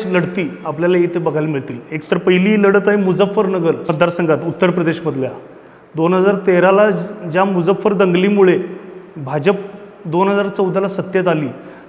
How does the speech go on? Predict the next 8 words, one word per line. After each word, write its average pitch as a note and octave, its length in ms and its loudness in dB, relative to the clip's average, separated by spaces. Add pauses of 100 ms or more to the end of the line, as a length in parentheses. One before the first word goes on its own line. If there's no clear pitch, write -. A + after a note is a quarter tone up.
(100)
त्या G3 100 4
मुझफ्फरनगर G#3 920 2
दंगलमध्ये F3+ 800 2 (640)
केंद्रीय F#3+ 460 4
मंत्री F#3+ 600 -2
डॉक्टर F3+ 360 0
संजीव F3+ 420 -2
बालियान E3 400 0